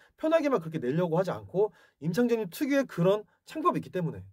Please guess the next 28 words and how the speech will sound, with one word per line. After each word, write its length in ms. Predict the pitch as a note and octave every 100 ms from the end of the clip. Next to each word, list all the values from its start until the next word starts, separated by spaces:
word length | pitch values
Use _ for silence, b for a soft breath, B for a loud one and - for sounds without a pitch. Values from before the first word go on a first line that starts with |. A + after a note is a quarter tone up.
| _ _
자, 100 | -
그게 200 | - F#3
음색이라고 480 | D#3+ D#3+ E3+ A#3+ G3
하는 120 | C#3+
건데 240 | A2+ A2+ B2
자, 100 | C3+
이게 160 | C3
왜 180 | E3 F3+
중요하냐면은 580 | F3 C3 B2 A#2 C#3 F2+ b b b _ A#2+
예전에 460 | D#3+ A#3+ G#3+ G3+
보컬 340 | E3 - G#3+ F3
트레이너 340 | - D#4 C#4
전에 360 | D#3+ C3 E3 G#3+ _ _
보컬 320 | - - G3+
어레인지 560 | A2 B2+ F3+ D#3 G2+ F2+ _ _
그러니까 160 | - E3+
지금 240 | E3 E3 F3+
뭐 100 | C3
보컬 280 | - F#3+ E3
디렉터라고 640 | E3 D#3+ D#3+ D#3 D3+ B2+
말할 200 | G#2 A#2+
수도 180 | B2 G2
있고 300 | E2+ A2+ F#2 b b b
그런 200 | E3+ D#3+
보컬 240 | D#3 A3+
어레인지라는 600 | C3 B2+ G#3+ G#3 G3 E3
직업이 280 | D#3+ - D#3
있어요. 220 | - F#2+